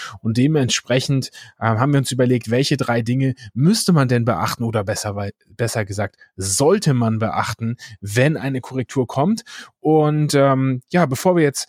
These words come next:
lange um den heißen Brei drumherum reden, würde ich sagen, wir starten direkt mit Punkt eins und legen einmal komplett los. Denn das allererste, was du dich fragen solltest, wenn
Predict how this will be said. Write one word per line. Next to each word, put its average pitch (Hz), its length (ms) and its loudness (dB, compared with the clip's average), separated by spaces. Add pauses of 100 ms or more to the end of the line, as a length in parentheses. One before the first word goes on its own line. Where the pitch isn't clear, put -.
(140)
lange 160 240 2
um 160 100 2
den 143 140 2
heißen 135 280 -2
Brei 131 180 0
drumherum 120 380 0
reden, 131 280 2
würde 127 120 -2
ich 123 60 -6
sagen, 135 200 -4
wir 127 80 -2
starten 147 540 -4 (240)
direkt 190 800 -2 (220)
mit 143 380 0 (200)
Punkt 147 500 0
eins 147 320 0
und 123 160 0
legen 151 300 2
einmal 127 440 -2
komplett 120 640 -6 (300)
los. 135 560 0 (220)
Denn 139 420 0
das 143 160 0
allererste, 175 600 0
was 139 120 -2
du - 80 -4
dich 135 160 -4
fragen 156 440 0
solltest, 117 760 -2
wenn 139 460 0